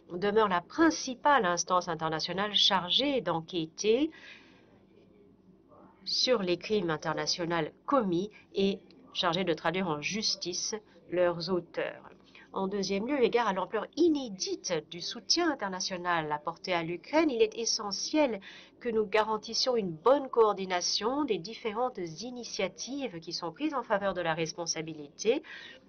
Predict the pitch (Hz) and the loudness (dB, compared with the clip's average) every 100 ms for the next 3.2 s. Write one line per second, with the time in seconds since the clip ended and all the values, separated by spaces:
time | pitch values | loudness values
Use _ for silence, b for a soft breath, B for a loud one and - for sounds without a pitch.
0 | - 226 254 262 208 202 214 190 180 170 | -4 0 2 2 2 2 2 0 0 -2
1 | 170 185 190 175 165 165 165 151 160 240 | 0 0 0 -4 -6 -6 -4 -6 -4 -4
2 | 254 226 208 240 226 208 196 214 254 302 | -4 -8 -6 -4 -2 -4 -6 -4 0 0
3 | 262 226 | 0 -4